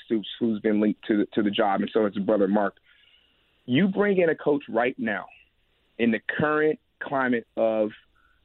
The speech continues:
recruiting. One of the, his indictments were he didn't win the big rivalry game.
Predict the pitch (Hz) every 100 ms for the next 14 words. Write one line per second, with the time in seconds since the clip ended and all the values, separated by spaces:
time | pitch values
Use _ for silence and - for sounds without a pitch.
0 | _ _ _ 123 - - 151 113 - _
1 | _ _ _ 104 92 - 120 147 156 135
2 | 123 113 123 120 113 131 117 117 - 110
3 | 107 104 - _ - 143 139 107 113 117
4 | 110 107 113 107 110 104 101 98 95 92